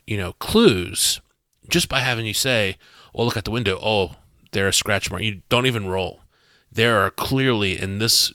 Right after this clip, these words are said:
in this aged wood of the windowsill, very clearly fresh scratches made by claws of something that, you know, climbed up this roof and pulled this kid out this window.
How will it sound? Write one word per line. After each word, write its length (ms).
in 200
this 420
aged 480
wood 520
of 140
the 80
windowsill, 760
very 440
clearly 440
fresh 440
scratches 840
made 220
by 140
claws 400
of 80
something 260
that, 160
you 80
know, 80
climbed 400
up 60
this 240
roof 260
and 100
pulled 200
this 140
kid 140
out 120
this 140
window. 200